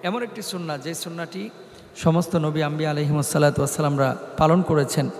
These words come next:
এই সুন্নাহটি আপনাকে আমাকেও পালন করতে হবে। দাড়ি পুরুষের একমাত্র দৃশ্যমান সুন্নাহ, যেটা নিয়ে আমরা আল্লাহর সামনে দাঁড়াতে পারি। যে অবস্থায় ব্যক্তি মারা যাবে,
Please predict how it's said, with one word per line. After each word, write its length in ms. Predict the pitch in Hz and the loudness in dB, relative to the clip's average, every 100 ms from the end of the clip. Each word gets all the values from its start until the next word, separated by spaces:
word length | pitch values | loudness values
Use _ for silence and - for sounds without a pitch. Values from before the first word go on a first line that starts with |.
| - - - - | -12 -14 -16 -12
এই 100 | - | -8
সুন্নাহটি 440 | 156 160 151 143 147 | -6 -4 -4 -6 -6
আপনাকে 380 | 139 160 151 147 | -4 -6 -4 -4
আমাকেও 520 | 139 - 170 233 294 - - - | -4 -2 2 2 0 -8 -14 -4
পালন 240 | 160 151 135 | -2 0 -2
করতে 280 | 135 113 139 | -6 -6 -6
হবে। 180 | 123 - - - - - - - - 160 143 | -6 -10 -16 -18 -20 -20 -20 -20 -12 -6 2
দাড়ি 380 | 170 220 262 214 - | 2 2 -2 -4 -8
পুরুষের 300 | 240 247 220 | -8 -4 -2
একমাত্র 560 | 190 220 208 202 - 196 | -2 -4 -4 -6 -4 -4
দৃশ্যমান 500 | 170 175 - 165 156 | -4 -4 -2 -2 -2
সুন্নাহ, 360 | - 156 139 135 - - - | -4 -6 -6 -8 -12 -20 -6
যেটা 220 | 170 175 | -4 -2
নিয়ে 160 | 160 151 | -2 0
আমরা 260 | 151 156 147 | 0 2 2
আল্লাহর 280 | 160 180 | 2 -2
সামনে 280 | - 160 147 | -2 -4 -2
দাঁড়াতে 320 | 139 143 - | -2 -4 -4
পারি। 200 | 139 135 - - - - - 160 | -6 -6 -8 -16 -18 -20 -10 -6
যে 140 | 143 | 0
অবস্থায় 560 | 151 160 185 - 160 143 127 - - - - 151 | 0 0 -4 0 0 -2 -8 -14 -16 -18 -10 -4
ব্যক্তি 400 | 156 - - 151 | -4 -4 -6 -4
মারা 400 | 143 151 170 185 | 0 2 2 2
যাবে, 400 | 170 147 143 | 0 0 -4